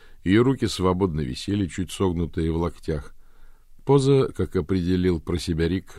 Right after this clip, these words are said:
настороженного охотника, возможно, кроманьонца. Во всяком случае, из какой-то расы высоких охотников. Никакой избыточной плоти, плоский живот, миниатюрный зад, еще более миниатюрная грудь.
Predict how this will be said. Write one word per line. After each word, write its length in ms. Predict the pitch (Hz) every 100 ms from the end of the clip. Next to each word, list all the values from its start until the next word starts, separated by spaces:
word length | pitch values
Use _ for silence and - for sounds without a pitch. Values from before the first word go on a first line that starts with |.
| -
настороженного 1120 | 92 87 - 95 90 98 95 92 92 92 92
охотника, 600 | - 90 - 64 - 58
возможно, 480 | 67 67 98 117
кроманьонца. 880 | 107 95 85 73 50 - - - - - - - - - - - - -
Во 120 | 101
всяком 320 | 110 101 101
случае, 320 | 117 110 104
из 80 | 95
какой-то 460 | 98 92 101 - 85
расы 320 | 92 92 104
высоких 640 | 98 110 - 76 80 73
охотников. 880 | 95 - - - - - - - - - - - - - - -
Никакой 440 | 104 113 123 131 113
избыточной 600 | 90 104 92 80 80 76
плоти, 460 | 90 110 - 107 -
плоский 380 | 101 98 - 76
живот, 360 | 76 90 104
миниатюрный 600 | 87 85 87 98 80 78
зад, 300 | 69 82 101
еще 260 | 87 - 101
более 300 | 90 90 85
миниатюрная 720 | 82 82 80 - 82 76 71
грудь. 320 | 67 101 101